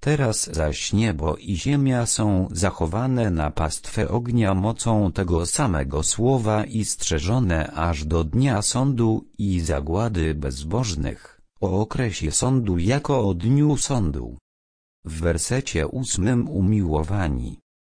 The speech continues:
niech wam będzie wiadome, że jeden dzień u Pana jest jak tysiąc lat, a tysiąc lat jak jeden dzień”. Przestrzega nas, abyśmy nie zapominali,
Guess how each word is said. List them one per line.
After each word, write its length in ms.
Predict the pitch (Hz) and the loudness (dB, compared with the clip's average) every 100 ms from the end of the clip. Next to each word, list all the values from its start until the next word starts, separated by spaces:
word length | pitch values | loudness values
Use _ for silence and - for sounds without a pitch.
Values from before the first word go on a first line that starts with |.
| _ | _
niech 380 | 101 101 90 78 | 2 2 0 -4
wam 280 | 90 90 85 | 0 0 0
będzie 480 | 92 131 113 104 90 | 0 0 2 0 0
wiadome, 680 | 90 87 78 60 60 60 - _ - | -2 -2 -2 -4 -8 -10 -12 _ -6
że 320 | 87 110 104 | 0 2 2
jeden 460 | 107 123 98 76 73 73 | 2 0 0 2 0 -2
dzień 420 | 87 127 139 143 | 2 2 4 4
u 140 | 147 | 4
Pana 460 | - 92 82 78 80 | 0 -2 -2 0 0
jest 360 | 80 85 - 85 | 0 -2 -4 0
jak 240 | 87 - | 0 0
tysiąc 600 | - 139 139 123 - - | -4 -2 0 0 0 -2
lat, 380 | 113 82 - - - - | -2 -2 -4 -12 -12 -4
a 120 | 101 | -2
tysiąc 600 | - 160 - 139 117 - | 0 0 2 2 2 0
lat 280 | 127 135 - | -2 -2 0
jak 360 | 87 80 - | 0 0 -2
jeden 460 | 104 123 110 80 73 73 87 | 0 0 2 0 0 -2 -2
dzień”. 420 | 85 120 117 - _ _ _ _ | -2 -2 -8 -12 _ _ _ _
Przestrzega 720 | - 85 - - - 90 76 67 | -6 -4 -4 -4 -2 -2 -2 -4
nas, 540 | 65 62 - - - _ - | -6 -8 -8 -10 -10 _ -4
abyśmy 520 | 98 92 110 120 117 | -2 0 0 0 4
nie 200 | 98 92 | 4 4
zapominali, 1000 | 80 82 98 101 117 101 73 65 60 62 | 4 0 0 2 4 4 2 -2 -4 -10